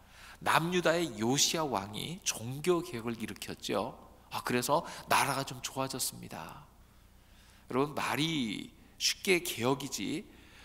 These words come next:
개혁이라는 것은 지금까지 해왔던 모든 기득권층의 반발을 사게 되는 겁니다. 그래도 누군가 개혁의 고삐를 쥐고서 선하게 행동할 때에 소망이 있습니다.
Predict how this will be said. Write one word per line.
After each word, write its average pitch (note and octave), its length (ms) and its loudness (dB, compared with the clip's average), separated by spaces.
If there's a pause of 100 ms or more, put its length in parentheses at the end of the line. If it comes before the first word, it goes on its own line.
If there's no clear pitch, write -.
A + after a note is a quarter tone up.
(160)
개혁이라는 B2 760 4
것은 B2 480 0 (180)
지금까지 D#3+ 680 2
해왔던 D#3 640 0
모든 G3+ 680 4
기득권층의 D#3 1120 0
반발을 A#2+ 840 0 (320)
사게 - 280 0
되는 A2+ 220 -8
겁니다. - 560 -16 (1000)
그래도 E3+ 480 10 (160)
누군가 D#3+ 540 6
개혁의 B2 400 2
고삐를 D#3 520 -2
쥐고서 - 760 0
선하게 A#3+ 800 2 (160)
행동할 E3+ 420 -4
때에 G#3 500 2 (120)
소망이 B3+ 520 2
있습니다. - 640 -4